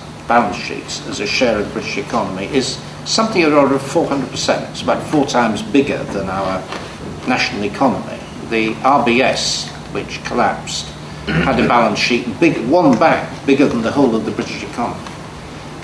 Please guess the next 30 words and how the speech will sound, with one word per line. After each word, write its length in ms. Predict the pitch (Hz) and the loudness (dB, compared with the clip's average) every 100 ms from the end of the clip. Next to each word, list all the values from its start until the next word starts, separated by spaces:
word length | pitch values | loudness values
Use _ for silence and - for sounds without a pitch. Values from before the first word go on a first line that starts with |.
| - | -2
Um, 280 | 117 120 117 - - - | 2 2 0 -6 -8 0
Barclays 600 | 156 143 - - 104 95 | 4 6 4 0 -2 -2
is 260 | 104 101 - | -2 -2 -4
the 100 | 110 | -2
same 460 | - 113 104 92 92 | 0 2 0 -4 -8
sort 220 | - 101 | -6 -4
of 80 | 107 | -4
order 200 | 107 95 | -2 -4
of 100 | 120 | -2
magnitude. 500 | - 82 76 - - - - - - - | -2 -4 -8 -10 -12 -12 -12 -12 -14 -2
And 160 | 131 143 - | 2 2 4
the 80 | 151 | 4
reason 420 | 147 208 214 220 | 8 8 6 4
why 160 | 143 147 | 6 6
this 220 | 139 139 | 6 4
is 140 | 123 110 | 2 0
a 20 | |
problem 400 | - 226 101 - - - - - - - - | 2 4 4 -2 -8 -10 -10 -8 -8 -8 -2
is 140 | 131 | 0
because 400 | 131 160 170 165 | 2 0 2 2
they're 160 | - 151 | 4 6
ul-, 180 | 147 147 | 6 4
ultimately 520 | 151 143 127 123 127 | 2 2 0 0 2
underwritten 420 | 113 110 110 113 | 2 2 0 -2
by 160 | 101 101 | 0 0
the 80 | 104 | 0
taxpayer. 560 | - 113 - - - - - - - - - - - - - - | -2 -2 -4 -6 -8 -8 -12 -12 -12 -14 -12 -12 -12 -12 -8 0
And 180 | 117 | 2
you, 140 | 120 131 | 4 4
you 240 | 139 127 | 4 2